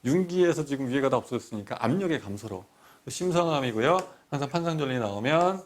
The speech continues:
어, 압력의 감소로 만들어진 거다. 요거를 여러분들이 꼭 떠올려야 되는 겁니다.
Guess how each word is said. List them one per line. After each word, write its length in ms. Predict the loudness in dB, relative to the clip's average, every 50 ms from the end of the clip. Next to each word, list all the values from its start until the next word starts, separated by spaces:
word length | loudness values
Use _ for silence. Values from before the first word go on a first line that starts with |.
| -14 -20 -20 -20 _ _ _ -20 -20 -20 -20 -18
어, 420 | -12 -10 -8 -8 -8 -8 -8 -8 -6 -4
압력의 400 | -4 -4 -2 -2 -2 0 0 0
감소로 320 | 0 -2 -2 -2 -2 0
만들어진 400 | 0 -2 -2 -4 -6 -6 -4 -2
거다. 380 | -2 0 2 2 2 2 0 -6 -16 -20 _ -20 -20 -20 -18 -10
요거를 300 | -6 -2 0 0 0 2
여러분들이 460 | 2 2 2 2 2 0 0 -4 -2 2
꼭 280 | 2 2 2 2 0
떠올려야 380 | -2 0 0 2 2 0 0 0
되는 160 | -2 -4 -6
겁니다. 460 | -8 -10 -6 0 0 0 0 0 -4